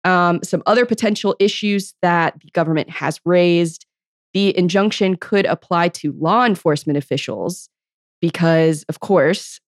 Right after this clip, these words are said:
you know, the police and, and other law enforcement agencies regularly reach out to Facebook, Instagram, whatever, to report threats or criminal activity. The government says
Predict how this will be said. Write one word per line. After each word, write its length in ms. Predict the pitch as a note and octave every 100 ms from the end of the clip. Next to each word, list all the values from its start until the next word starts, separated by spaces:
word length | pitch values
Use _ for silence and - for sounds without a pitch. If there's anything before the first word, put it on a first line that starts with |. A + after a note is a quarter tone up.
| -
you 100 | E3+
know, 100 | D3+
the 100 | D#3
police 540 | - C#4 C4 - -
and, 460 | E3+ D#3+ D#3 D3 - _ _ _
and 160 | D3 D#3
other 560 | - G#3+ A3 G#3 C#3+ - _ -
law 160 | G3
enforcement 440 | G3+ - G#3 G#3 F#3
agencies 640 | F#3+ F#3+ F#3 F3+ F3 D#3+ - _ _ _
regularly 880 | F#3+ A#3 A#3 A3+ G#3 F#3+ F3+ F3 D3+ F3
reach 220 | F3 E3+
out 340 | E3 D#3+ -
to 540 | - E3+ D#3 D3+ D3+ - _
Facebook, 420 | C#4 B3+ - A3+ G3
Instagram, 640 | G3+ G3+ F#3+ F#3+ F#3 F3
whatever, 680 | D#3+ G3 F#3+ F#3 F3 E3 D#3+ _ _ _ _ -
to 520 | G#3 F#3 E3+ E3 D#3+ -
report 560 | E3+ E3 A3+ G#3 - _ _
threats 580 | - E3 D#3+ - - - - _ _
or 240 | F3 D#3+ D3
criminal 400 | - G3 F3+ C3+
activity. 680 | F2+ - D#4 D4+ C#4+ C#4+ C4+ _ _ _ _ _ _ _ -
The 140 | E3+
government 400 | E3+ F#3 F#3+ F3+
says 400 | - F#3 F3+ F3